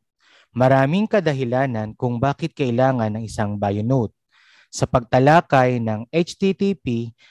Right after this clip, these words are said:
W W The Undercover Recruiter com sa mga dahilang inilahad ni Levy noong dalawang libo at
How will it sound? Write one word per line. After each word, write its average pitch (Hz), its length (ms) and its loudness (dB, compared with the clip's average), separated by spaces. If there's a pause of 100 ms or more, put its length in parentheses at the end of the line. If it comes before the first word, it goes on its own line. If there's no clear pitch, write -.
(140)
W 143 400 6
W 117 640 2 (480)
The 127 80 -2
Undercover 139 1700 2
Recruiter 117 720 -2 (560)
com 139 320 4
sa 135 160 -4
mga 131 240 0
dahilang 127 640 -2
inilahad 127 640 -2
ni 113 160 -4
Levy 120 560 0
noong 113 160 -6
dalawang 117 480 0
libo 147 400 2
at 127 160 -6